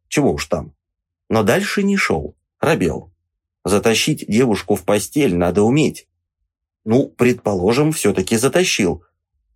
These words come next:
А дальше что? О сексе Антон имел смутные представления. Не учили этому советских людей.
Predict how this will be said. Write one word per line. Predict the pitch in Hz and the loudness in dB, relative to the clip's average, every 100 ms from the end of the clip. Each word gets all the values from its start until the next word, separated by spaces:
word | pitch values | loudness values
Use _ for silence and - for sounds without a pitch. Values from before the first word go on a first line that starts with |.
| _ | _
А | - 101 | -8 -2
дальше | 143 220 120 - 80 | 0 -2 -4 -6 -6
что? | - 208 82 - _ _ _ _ _ _ _ _ _ _ _ - | -2 -2 -2 -6 _ _ _ _ _ _ _ _ _ _ _ -6
О | 107 | -4
сексе | - 202 208 - | 0 0 0 -2
Антон | - 117 110 190 185 | 0 -2 0 0 2
имел | 135 151 180 | 0 2 2
смутные | 170 208 135 - 90 | 2 0 0 0 -4
представления. | 80 92 - 117 120 - 73 - - _ _ _ 120 | -2 -6 -2 0 0 -4 -8 -10 -14 _ _ _ 0
Не | 190 | 2
учили | 247 - 120 - | 2 0 0 0
этому | - 147 180 165 | 0 2 2 0
советских | - 95 85 - 95 | 0 0 -2 -2 -4
людей. | 107 120 90 - _ | -2 -2 -2 -6 _